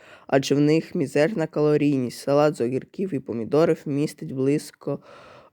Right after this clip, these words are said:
е, шістдесяти калорій. Якщо ви хочете скинути зайву вагру-, е, вагу, покращити і набратися сил, вживайте ці продукти з олівковою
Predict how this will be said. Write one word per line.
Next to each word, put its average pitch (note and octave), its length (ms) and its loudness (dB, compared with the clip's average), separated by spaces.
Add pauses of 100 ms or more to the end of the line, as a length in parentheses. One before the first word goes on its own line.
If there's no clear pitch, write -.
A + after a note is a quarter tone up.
(120)
е, C3+ 100 6
шістдесяти - 600 -6
калорій. C3 580 2
Якщо C#3+ 400 0
ви D3 80 0
хочете D3 460 0
скинути C#3 460 -2
зайву C#3+ 340 2
вагру-, D#3+ 400 2 (360)
е, - 40 0
вагу, C3 460 0
покращити D3 680 -2
і C3 40 0
набратися C3+ 540 0
сил, D#3+ 260 0
вживайте D3+ 500 2
ці - 160 -10
продукти C#3+ 480 -4
з - 100 -8
олівковою C#3 680 0